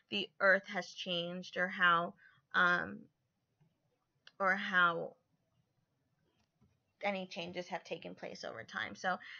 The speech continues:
this question says I have to look at paragraphs nine to eleven. So only in paragraph ten does it tell me about changes. So I'm gonna cross out A because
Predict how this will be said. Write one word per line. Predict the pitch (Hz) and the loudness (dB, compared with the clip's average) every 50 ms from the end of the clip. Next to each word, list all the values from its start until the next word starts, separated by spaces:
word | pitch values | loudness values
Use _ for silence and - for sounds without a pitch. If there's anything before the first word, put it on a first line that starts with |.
| - - - | -18 -10 -4
this | 226 302 453 - | -2 -2 -2 -2
question | - - 285 226 226 - - - 208 202 | -2 4 6 6 6 6 0 -4 -6 -4
says | 208 208 202 202 | -2 -4 -2 0
I | 202 202 | 0 4
have | 214 214 208 - | 4 4 2 2
to | - 214 | -2 -6
look | 208 208 - | -6 -4 -4
at | 208 202 202 | -4 -4 -4
paragraphs | - 208 196 196 202 190 190 190 - - | -2 -2 -2 2 4 4 4 4 2 -4
nine | 214 202 202 202 208 208 | 0 4 4 4 4 2
to | 208 - 208 185 | -4 -8 -6 -6
eleven. | 175 185 202 202 226 226 185 180 196 | -4 0 4 4 4 4 2 -4 -8
So | 208 - 190 - | -8 -10 -8 -4
only | - 226 247 262 254 | -4 -4 -2 -2 -4
in | 247 240 | -4 -6
paragraph | 220 220 220 214 208 196 - 190 175 180 180 - | -8 -8 -6 -4 -4 0 2 2 2 2 0 -4
ten | - - 220 226 220 190 180 185 | -4 0 2 2 2 2 0 0
does | 185 180 180 180 | -4 -4 -4 -6
it | 170 - | -10 -6
tell | - 190 175 170 | -4 -2 -2 -2
me | 165 160 160 | -2 -4 -4
about | 165 - 165 160 - - | -4 -4 -4 -6 -6 -8
changes. | - - - - - - 55 - - - - - - - - - _ | -10 -12 -12 -14 -14 -14 -14 -14 -14 -18 -20 -18 -18 -18 -18 -20 _
So | _ - 202 | _ 4 6
I'm | 190 190 - - 247 | 6 6 6 4 2
gonna | 277 311 311 | 0 0 -2
cross | 311 - 240 233 233 - | 0 0 0 0 2 2
out | 220 190 - - | 2 2 2 2
A | - 185 220 240 214 185 190 | 0 0 0 0 -2 -4 -6
because | 196 175 175 - 180 175 175 170 180 - | -8 -10 -6 -2 0 0 0 -2 -4 -10